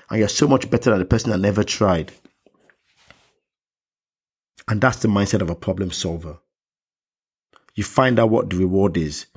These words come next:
because you've got to count the cost. It's got to be worth your effort. It's got to be worth your energy. It's got to be worth your sacrifice. Number two,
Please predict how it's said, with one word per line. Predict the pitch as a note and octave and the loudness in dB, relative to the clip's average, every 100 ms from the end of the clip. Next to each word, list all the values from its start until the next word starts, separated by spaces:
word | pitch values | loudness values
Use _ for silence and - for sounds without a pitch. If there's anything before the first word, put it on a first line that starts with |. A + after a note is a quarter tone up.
| - | -4
because | - G#2+ | 0 0
you've | F#2 | 2
got | A#2 | 0
to | F2+ | 2
count | - F2+ - | -2 -2 -2
the | |
cost. | - - D2+ - - - - - | -6 -6 -6 -8 -12 -20 -12 -6
It's | A#2+ | -2
got | - A3+ | 0 2
to | |
be | - | 2
worth | G#2 G2 F#2+ | 4 2 2
your | D#2+ - | -2 -2
effort. | E2 - C#2+ - | -4 -4 -6 -2
It's | A2+ | -2
got | - F#3+ | 0 0
to | - | 2
be | G#2+ | 0
worth | F#2 G#2 - | 2 2 0
your | - | -2
energy. | F#2+ E2+ - | -2 -2 -6
It's | - | 0
got | E3+ | 0
to | C3+ | 2
be | |
worth | G#2 G#2+ G#2+ | 2 2 2
your | F2 | -2
sacrifice. | - F#2+ - - E2+ D2 - - _ _ _ _ _ _ _ _ _ _ - - _ _ _ _ _ _ _ _ _ - | -2 -4 -4 -6 -4 -6 -8 -14 _ _ _ _ _ _ _ _ _ _ -20 -20 _ _ _ _ _ _ _ _ _ 0
Number | A2+ | 2
two, | - - B2 G#2+ | 2 0 2 2